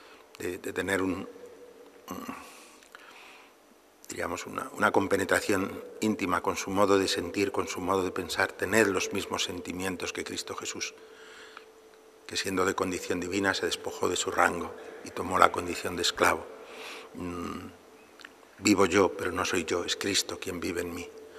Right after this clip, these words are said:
Jesucristo es el centro de, de la experiencia de San Pablo, ligado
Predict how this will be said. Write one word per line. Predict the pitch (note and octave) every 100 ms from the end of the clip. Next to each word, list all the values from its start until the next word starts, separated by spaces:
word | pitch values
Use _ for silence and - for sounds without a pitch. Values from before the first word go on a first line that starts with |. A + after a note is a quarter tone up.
| - -
Jesucristo | A2+ G2 B2 A#2+ -
es | -
el | F#2
centro | - A2 F#2+ - - - - - - - - -
de, | - F2+ - - - -
de | F#2
la | E2+
experiencia | - - F#2+ F2+ -
de | F2
San | F2 E2+
Pablo, | F2+ F#2
ligado | G#2 G#2 A#2 B2+ C#3